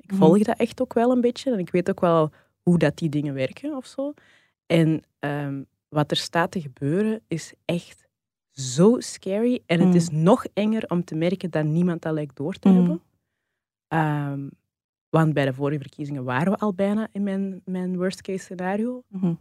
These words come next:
Speaker 1: Eh, nee, ik kan er echt, ik kan er echt 's nachts van wakker worden. Ja.
Speaker 2: Damn.
Speaker 1: Ja. Ja, de kans bestaat gewoon dat we voor het eerst ooit een extreemrechtse regering gaan hebben die echt gaat mogen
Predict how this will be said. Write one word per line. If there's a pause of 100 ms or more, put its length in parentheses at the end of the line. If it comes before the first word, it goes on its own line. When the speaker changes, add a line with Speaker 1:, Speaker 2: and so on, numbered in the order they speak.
(480)
Speaker 1:
Eh, (280)
nee,
ik
kan
er
echt,
ik
kan
er
echt
's
nachts
van
wakker
worden. (600)
Ja. (760)
Speaker 2:
Damn. (160)
Speaker 1:
Ja. (1200)
Ja,
de
kans
bestaat
gewoon
dat
we
voor
het
eerst
ooit
een
extreemrechtse
regering
gaan
hebben
die (140)
echt
gaat
mogen